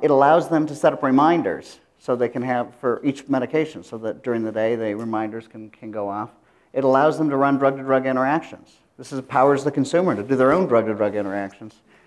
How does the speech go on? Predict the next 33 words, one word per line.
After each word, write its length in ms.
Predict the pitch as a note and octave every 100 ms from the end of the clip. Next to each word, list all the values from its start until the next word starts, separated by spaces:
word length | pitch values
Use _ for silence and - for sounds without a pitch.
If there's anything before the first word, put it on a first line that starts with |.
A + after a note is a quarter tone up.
| _
right 160 | - A#2+
on 140 | A#2
their 120 | A2+ A2
phone. 340 | B2 G#2 G#2 _ _ _ _ _ _ _ _ _
And 460 | D3 D#3+ D#3+ E3 D3+ -
<clears throat> 580 | G#3+ - F3 D3+ - - _ _ _ _ _ _ _ _ _ - _
it's 160 | - C#3
a 40 |
very 280 | C3+ C3+ C3
inexpensive 600 | C#3 B2+ - B2 A#2+ A2+
way 200 | A2+ A2+
of 140 | A2 A2
deploying, 600 | G2+ - A#2+ A2+ A2 G#2+
uh, 280 | G2+ G#2 G#2 C#3 - A2+ -
of, 160 | A2
of 240 | G#2+ G#2 A2
deploying 360 | A2 B2+ A#2
that 160 | G#2+ G#2+
technology. 640 | B2 G2+ G#2+ G#2+ G2+ G2+
The 80 | G2+
iPhone 440 | G2+ A#2 A#2 G2+ G2+
application 520 | G2+ G#2 G#2 G2+ G#2+
bu-, 140 | G2 -
just 140 | - -
came 180 | A2+ G2
out, 220 | G2+ G2+ -
uh, 220 | G2+ F#2 -
yesterday, 400 | - - F#2 E2
as 140 | F2+ -
a 20 |
matter 140 | G2+
of 80 | G2+
fact. 280 | D#2 E2+